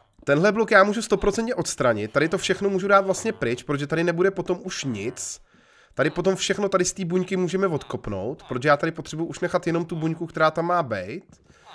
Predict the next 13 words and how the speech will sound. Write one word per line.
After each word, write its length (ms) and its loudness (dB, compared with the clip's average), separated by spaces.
Což 120 -12
znamená, 240 0
že 120 -4
tady 220 -2
ty 100 -8
tři 180 -6
bloky 260 -2
tam 140 0
necháme. 760 -6
Tohle 200 2
dáme 240 4
takto 280 -2
pryč. 560 -6